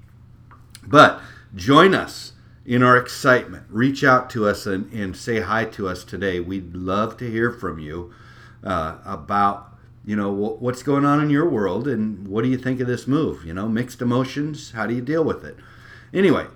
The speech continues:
uh, today's mortgage, bond, and interest rate news. Uh, this week, the Feds have been buying a lot less, um,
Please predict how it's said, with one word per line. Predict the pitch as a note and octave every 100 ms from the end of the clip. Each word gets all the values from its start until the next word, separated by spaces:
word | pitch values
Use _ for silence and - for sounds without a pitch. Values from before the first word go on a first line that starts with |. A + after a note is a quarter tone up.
| -
uh, | B2+ A#2 A#2 A2+
today's | B2+ C3+ C#3+
mortgage, | A#2 C3 C#3 A#2+
bond, | G#2+ B2 A#2
and | A#2
interest | A#2 B2+ A2 -
rate | A2+ A2
news. | G#2 A#2 B2 B2 - - - -
Uh, | F2+
this | D#2+ G#2+ D3+ -
week, | C#3 C#3 C#3
the | G2
Feds | - A#2+ A#2 B2+
have | A2
been | G2 F#2
buying | D#2 F#2 G2+ G#2+ G#2 G2+
a | G2 F#2
lot | E2+ F#2 A2 A#2
less, | A2+ G2 A2+ C3+ G2+ B2 - - - - - - -
um, | G2+ F#2 D#2+ D2